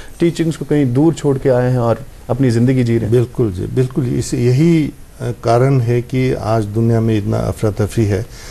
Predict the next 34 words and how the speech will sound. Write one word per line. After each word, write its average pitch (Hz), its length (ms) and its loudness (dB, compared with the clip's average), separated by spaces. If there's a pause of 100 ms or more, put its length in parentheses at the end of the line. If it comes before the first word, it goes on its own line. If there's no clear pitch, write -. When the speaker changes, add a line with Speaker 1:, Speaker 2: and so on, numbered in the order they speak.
Speaker 1:
हम्म। 120 200 2 (460)
Speaker 2:
कोई 175 280 4
भी 180 240 4
रिलीजन 139 540 2
हो, 135 500 -2 (340)
कोई 143 220 2
गलत 120 400 2
काम 117 280 0
कोई 131 540 2
रिलीजन 110 380 0
नहीं 107 200 0
सिखाता 92 420 -4
है। 92 180 -4 (280)
Speaker 1:
जी। 113 140 2
Speaker 2:
तकरीबन 156 360 2
बेसिक 123 440 0 (160)
जो 127 180 0
टीचिंग्स 127 520 -2
है 135 340 2
हर 117 160 0
एक 127 120 2
रिलीजन 120 360 0
के 139 380 0
एक 107 120 -2
जैसे 104 260 0
हैं। 98 480 -2
Speaker 1:
जी। 107 200 0 (540)
Speaker 2:
थोड़ा 113 220 2
सा 127 180 0
डिफरेंस 117 460 0
होगा 117 240 0
प्रैक्टिस 104 540 -4
में। 104 220 -2 (300)
Speaker 1:
जी। 110 260 2